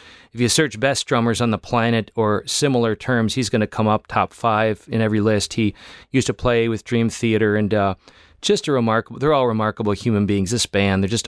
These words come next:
all quality guys. I mean, through you, Eric Gillette, what a gifted young multi-instrumentalist guy. Just amazing. Like, you guys are, you know,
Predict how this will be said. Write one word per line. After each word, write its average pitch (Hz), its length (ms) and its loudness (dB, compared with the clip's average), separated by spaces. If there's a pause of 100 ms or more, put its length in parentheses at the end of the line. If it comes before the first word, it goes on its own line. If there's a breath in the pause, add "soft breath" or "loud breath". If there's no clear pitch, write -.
all 117 200 0
quality 113 480 -2
guys. 104 600 0
I 110 60 -2
mean, 107 160 2
through 151 200 0
you, 127 380 2 (520 loud breath)
Eric 131 240 2
Gillette, 113 480 0
what 147 320 0
a 95 100 -6
gifted 107 560 0
young 110 540 0 (500)
multi-instrumentalist 110 760 0
guy. 98 440 0
Just - 440 -2
amazing. 107 760 0 (460 loud breath)
Like, 131 100 0
you 196 60 0
guys 208 300 0
are, 143 300 0
you 139 100 -2
know, 123 160 0